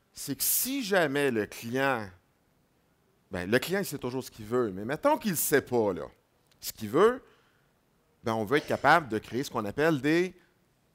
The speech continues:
demandes de changement. Et ça, ça rapporte beaucoup d'argent. Donc, on veut limiter notre responsabilité en prévoyant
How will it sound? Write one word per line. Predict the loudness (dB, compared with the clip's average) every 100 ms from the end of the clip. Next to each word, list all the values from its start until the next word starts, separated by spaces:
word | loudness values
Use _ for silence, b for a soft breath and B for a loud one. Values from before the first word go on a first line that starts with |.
| _ _ -4
demandes | -2 0 0 0 -2
de | 2 4 4 0 -10 _ _ _ _ _ _
changement. | -16 -8 -4 -2 -2 -4 -4 -6 -8 _ _ _ _
Et | -4 -2
ça, | 2 4
ça | 4 0 0
rapporte | 0 0 0 -2
beaucoup | -8 -8 -2 -2 -2 -2
d'argent. | -2 -2 -10 -14 -18 _ _ b b b b b 2
Donc, | 4 2 -6 _ _
on | 4
veut | 4 4
limiter | 2 2
notre | 2 2
responsabilité | -2 -4 -4 -2 0 -2 0
en | -2 -2
prévoyant | 0 6 6 6 2 4 4 2 0